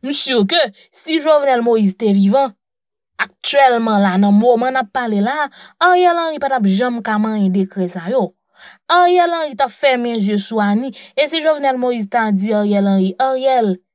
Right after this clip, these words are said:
bon, jere Ani, li t ap di, "Wi, mon prezidan." Paske l pa t ap gen ase kouraj,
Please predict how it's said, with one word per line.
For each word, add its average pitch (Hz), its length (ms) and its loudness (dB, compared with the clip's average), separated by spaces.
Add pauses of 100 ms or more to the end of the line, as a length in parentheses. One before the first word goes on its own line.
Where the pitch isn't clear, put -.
(260)
bon, 214 380 0 (580)
jere 240 400 4
Ani, 190 320 2 (440)
li 220 80 -8
t 226 60 -2
ap 208 140 0
di, 196 80 2
"Wi, 208 280 2
mon 254 200 0
prezidan." 185 480 -2 (840)
Paske 226 320 -2
l 220 80 2
pa 214 120 0
t 214 40 2
ap 208 160 2
gen 208 140 2
ase 202 180 -2
kouraj, 214 640 0